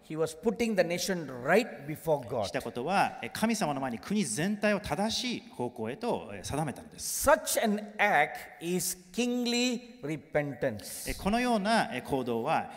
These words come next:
Speaker 2: えー、王的な悔い改めです。
Speaker 1: And then the king will seek God with all his heart.
Speaker 2: えー、そして、えー、神様はこの王の心をご覧になられます。
Speaker 1: That's what King Josiah did.
Speaker 2: えー、そして、えー、ヨシアがしたことですが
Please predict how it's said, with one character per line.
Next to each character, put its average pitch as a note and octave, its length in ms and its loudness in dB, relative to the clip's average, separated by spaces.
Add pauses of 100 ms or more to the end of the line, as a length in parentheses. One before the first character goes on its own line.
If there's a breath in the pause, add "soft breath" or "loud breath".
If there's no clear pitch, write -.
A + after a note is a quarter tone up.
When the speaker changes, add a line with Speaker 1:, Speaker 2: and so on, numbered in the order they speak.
Speaker 2:
え G#2 100 -4
ー、 - 80 -16
王 G3+ 260 6
的 G3+ 260 -6
な G3 240 0 (200)
悔 C3+ 260 -6
い - 40 -16
改 A2 220 -8 (100)
め G2+ 80 -8
で F#2 100 -12
す。 - 260 -6 (200)
Speaker 1:
And G3 160 0
then C#4 220 2
the A#3 80 8
king B3+ 300 0
will G3+ 120 4
seek F3+ 460 -4
God G3 220 6
with F#3 200 -4
all A3+ 480 4
his F3+ 300 -4
heart. B2 300 -6 (440 loud breath)
Speaker 2:
え - 40 -10
ー、 - 20 -8
そ F#3 120 -8
し - 120 -10
て、 G#3 420 -2
え - 40 -12
ー、 - 20 -14
神 D3 180 -2
様 C3+ 140 -4
は C3 80 -4
こ - 80 -4
の F3+ 200 0
王 G3 100 2
の B2+ 60 -2
心 A3 360 2
を C3+ 60 4
ご B2+ 100 0
覧 A#2 140 2
に A2 40 -2
な G#2+ 60 0
ら G#2 80 -2
れ F#2+ 80 -10
ま - 100 -14
す。 - 180 -8 (200)
Speaker 1:
That's A3 260 2
what B3 540 2
King A3+ 300 0
Josiah G#3+ 580 2
did. E3 200 -4 (580 loud breath)
Speaker 2:
え C3 140 -2
ー、 - 20 -6
そ C#3+ 80 -6
し - 100 -8
て、 F3 460 0
え C3 60 -2
ー、 - 20 0
ヨ D3+ 100 4
シ D#3 160 0
ア A#2+ 80 0
が A#2 160 -2
し - 80 -6
た - 80 -4
こ B2 60 -8
と A2 80 -4
で F#2+ 80 -6
す A#2+ 100 -10
が E3+ 100 -4